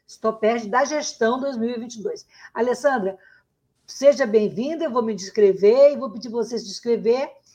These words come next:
e a gente vai conversar sobre esse assunto tão impactante e que causa tantas...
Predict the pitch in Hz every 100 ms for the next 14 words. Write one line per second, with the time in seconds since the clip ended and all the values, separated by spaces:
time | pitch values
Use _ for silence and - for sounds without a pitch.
0 | _ _ 294 302 285 302 262 277 285 277
1 | 262 262 247 262 226 240 262 214 - 254
2 | 247 - - - _ _ - 285 381 381
3 | - 262 269 214 196 214 247 - 202 -
4 | 226 240 - 247 269 240 226 254 311 349
5 | 330 294 -